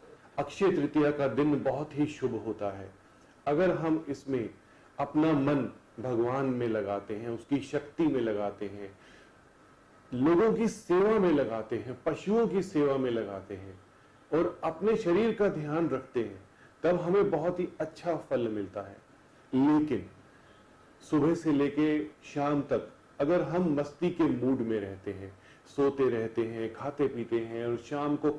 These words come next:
पार्टी करते हैं, मुझे मालूम है कि कॉरपोरेट कल्चर में कभी भी हम इन चीज़ों को लेकर के नहीं आ सकते, लेकिन अगर साल में एक, दो दिन या तीन दिन ऐसे आते हैं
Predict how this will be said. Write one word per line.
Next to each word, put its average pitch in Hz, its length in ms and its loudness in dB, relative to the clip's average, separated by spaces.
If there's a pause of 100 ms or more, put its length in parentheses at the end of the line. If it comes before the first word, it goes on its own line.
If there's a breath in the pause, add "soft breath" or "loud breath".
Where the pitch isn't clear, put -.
(100)
पार्टी 117 320 2
करते 101 360 -2
हैं, 90 180 -16 (640 loud breath)
मुझे 180 280 2
मालूम 226 380 2
है 220 120 2
कि 226 140 -2
कॉरपोरेट 180 720 0
कल्चर 151 380 2
में 107 200 -2 (420 loud breath)
कभी 160 260 4
भी 180 220 2 (100)
हम 165 240 0
इन 156 220 2 (120)
चीज़ों 139 340 2
को 160 120 2
लेकर 131 400 2
के 147 160 0
नहीं 104 340 -6
आ 92 140 -12
सकते, - 380 -14 (400 loud breath)
लेकिन 123 440 2
अगर 180 220 4
साल 160 400 0
में 160 140 2
एक, 156 460 4
दो 135 280 2
दिन 139 340 0
या 131 120 0
तीन 135 340 -2
दिन 139 220 0
ऐसे 110 340 -4
आते 101 340 -6
हैं 170 240 -4